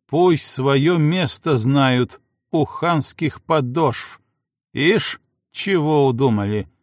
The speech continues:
стёкла бить? Ай-Лили уже привели, раздели, привязали к помосту. По ханскому указу палач несколько раз по спине строптивой танцовщицы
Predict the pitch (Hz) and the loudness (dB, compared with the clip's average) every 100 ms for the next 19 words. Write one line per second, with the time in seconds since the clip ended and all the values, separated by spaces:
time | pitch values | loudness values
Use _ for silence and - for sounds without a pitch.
0 | _ - - - 180 127 - 92 80 87 | _ -18 -18 -4 0 0 -4 -10 -10 -14
1 | - - - _ _ _ _ _ _ _ | -16 -18 -18 _ _ _ _ _ _ _
2 | _ _ _ _ _ _ _ _ _ _ | _ _ _ _ _ _ _ _ _ _
3 | 156 226 233 214 196 208 220 175 107 160 | -2 0 0 -2 -2 -2 0 0 0 -4
4 | 127 127 107 101 101 135 160 - _ _ | -2 -2 -2 -2 -2 -2 -2 -6 _ _
5 | 113 110 90 87 95 147 139 139 123 _ | -4 -2 -4 -6 -4 -2 0 0 -2 _
6 | _ - 127 117 98 113 117 113 - 101 | _ -4 -2 -2 -2 -2 -2 -4 -4 -6
7 | 92 - - 110 _ _ _ _ _ _ | -6 -12 -18 -20 _ _ _ _ _ _
8 | _ _ _ - 110 - 190 233 - - | _ _ _ -2 -2 0 -2 -2 -4 -2
9 | 147 131 107 - 208 160 165 147 123 110 | 2 2 0 -4 -4 -2 -4 -2 -2 0
10 | 107 190 180 - 107 104 185 139 - 135 | 0 -2 -4 -6 -2 -2 -2 -6 -4 -4
11 | 104 104 98 135 170 - - _ 131 - | -2 -6 -2 -2 -2 -6 -14 _ -4 -4
12 | - 104 101 165 151 - 113 - - 160 | -4 -2 0 0 -2 -4 -6 -6 -4 -2
13 | 139 120 107 - 175 - 143 151 139 | -2 -4 -6 -6 -6 -4 -6 -4 -4